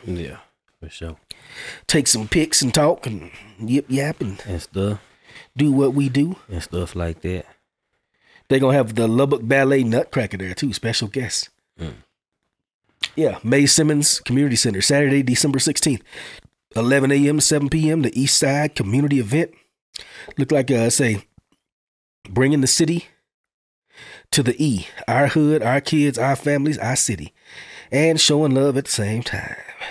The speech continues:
Speaker 2: So y'all get out there and check that out. Uh, one thing that I didn't get to do that happened yesterday that I really wanted to check out is that, uh, you remember when we was at that, that Black Business Holiday Bazaar? And we talked to that young man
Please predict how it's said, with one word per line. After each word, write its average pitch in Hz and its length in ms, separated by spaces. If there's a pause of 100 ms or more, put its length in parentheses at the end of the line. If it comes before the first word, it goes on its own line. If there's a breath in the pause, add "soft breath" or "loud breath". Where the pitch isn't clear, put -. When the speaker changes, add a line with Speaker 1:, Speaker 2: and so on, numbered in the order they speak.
(180 loud breath)
Speaker 2:
So 85 300 (300 loud breath)
y'all 113 200
get 110 140
out 101 120
there 104 120
and 95 100
check 113 160
that 104 120
out. 107 220 (640 loud breath)
Uh, 113 260
one 135 240
thing 156 320
that 131 120
I 127 120
didn't 143 420
get 147 220
to 120 60
do 147 320 (300 loud breath)
that 101 140
happened 123 340
yesterday 123 380
that 113 120
I 98 40
really 117 240
wanted 113 240
to 95 40
check - 240
out 113 160
is 101 140
that, 101 180
uh, 92 240 (360 loud breath)
you 123 80
remember 127 220
when 117 140
we 123 120
was 120 120
at 120 140
that, 117 200 (300 loud breath)
that 107 220 (680 loud breath)
Black 123 400
Business 123 600
Holiday 131 420
Bazaar? 131 360 (800 loud breath)
And 107 100
we 107 60
talked 113 220
to 120 80
that 110 100
young 117 220
man 117 340